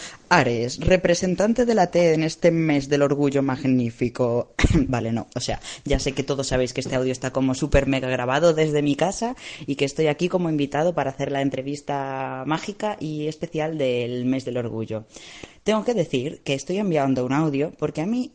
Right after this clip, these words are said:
en el capítulo anterior se me vendió que se iban a poner vocecillas cuando las personas escribiesen sus documentos y los enviasen.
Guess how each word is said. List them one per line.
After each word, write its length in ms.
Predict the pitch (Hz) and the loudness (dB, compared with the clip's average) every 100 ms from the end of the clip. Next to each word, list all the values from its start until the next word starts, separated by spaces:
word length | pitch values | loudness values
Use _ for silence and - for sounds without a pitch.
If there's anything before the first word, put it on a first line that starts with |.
| _ | _
en 160 | 226 | -2
el 120 | 226 214 | -2 0
capítulo 440 | 196 214 196 180 | 0 0 0 0
anterior 480 | 226 226 196 156 165 | 0 0 0 0 -4
se 140 | - | -8
me 100 | 220 | -6
vendió 320 | 214 208 185 185 | -2 -2 0 -2
que 100 | 165 | -4
se 100 | 160 | -2
iban 120 | 156 | -2
a 80 | 147 | 0
poner 240 | 139 139 | 0 0
vocecillas 580 | 139 160 160 147 135 170 | -2 -4 -4 -4 -4 -4
cuando 220 | 175 147 | -2 -2
las 140 | 123 | -4
personas 420 | - 127 127 127 139 | -8 -8 -6 -6 -8
escribiesen 640 | 135 123 117 117 117 120 | -10 -8 -6 -6 -6 -8
sus 280 | 113 127 120 | -8 -8 -6
documentos 560 | 123 131 120 113 151 196 | -4 -4 -4 -4 -6 -6
y 40 | |
los 160 | 175 143 | -8 -8
enviasen. 600 | 110 101 - - 107 | -8 -8 -10 -14 -16